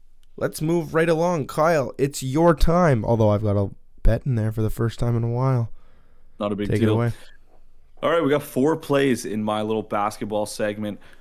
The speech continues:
Speaker 2: First, going to the N B A, we're gonna be taking the Atlanta Hawks plus five and a half against the Phoenix Suns. This is a big trap line, frankly.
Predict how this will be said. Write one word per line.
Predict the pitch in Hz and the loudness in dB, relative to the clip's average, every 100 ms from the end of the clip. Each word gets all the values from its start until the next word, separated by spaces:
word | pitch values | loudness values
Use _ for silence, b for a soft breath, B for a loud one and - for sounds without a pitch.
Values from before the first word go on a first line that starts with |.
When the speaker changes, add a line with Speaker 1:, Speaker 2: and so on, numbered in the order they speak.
| - - | -20 -4
Speaker 2:
First, | 151 160 151 | 0 0 0
going | 127 127 | -2 0
to | |
the | 120 | 0
N | 120 | 0
B | 117 113 | -2 -2
A, | 117 117 113 b b - | -2 -4 -8 b b -10
we're | 117 | -8
gonna | 127 | -6
be | 120 | -8
taking | - 123 120 127 117 - | -6 -6 -4 -4 -4 -6
the | - 113 | -10 -8
Atlanta | 104 113 110 110 | -6 -4 -4 -6
Hawks | 104 101 104 - - | -4 -4 -6 -10 -18
plus | - 131 156 | -4 -4 -4
five | - 117 117 | -2 -2 -2
and | 110 | -4
a | |
half | 104 104 107 - | -4 -4 -6 -10
against | - 107 104 - - | -14 -10 -10 -12 -16
the | |
Phoenix | 104 - - 113 110 107 - | -18 -16 -10 -6 -6 -8 -10
Suns. | - 104 104 104 - b - - - - | -6 -6 -6 -8 -12 b -18 -20 -20 -10
This | 120 113 | -8 -6
is | 135 | -6
a | |
big | 120 113 101 | -4 -4 -6
trap | - 101 101 107 | -4 -4 -4 -6
line, | 104 101 | -6 -8
frankly. | 101 107 104 - 110 104 | -8 -8 -8 -8 -8 -8